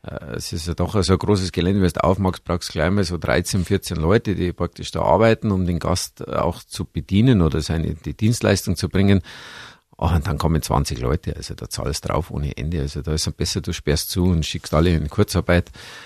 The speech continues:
Wenn man sich vorstellt, wir hätten hundertzwanzig Hochzeiten gehabt und vier haben wir im Februar machen können und jetzt ist alles abgesagt.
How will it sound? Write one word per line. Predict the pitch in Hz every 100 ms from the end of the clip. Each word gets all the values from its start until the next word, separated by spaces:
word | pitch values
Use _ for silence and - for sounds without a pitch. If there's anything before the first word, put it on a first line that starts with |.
| - -
Wenn | 80 87
man | 82
sich | 80
vorstellt, | 82 - - 82
wir | 76 73
hätten | 78 90 85
hundertzwanzig | 92 78 - 71 - -
Hochzeiten | 90 - 107 107 101
gehabt | 92 95 101 -
und | 85
vier | - 104 101
haben | 90
wir | 90
im | 85
Februar | 78 90 82 73
machen | 69 101 98
können | 104 101 101
und | 85 92 90 80
jetzt | 80 -
ist | 92 -
alles | - 98 95
abgesagt. | - - - 67 _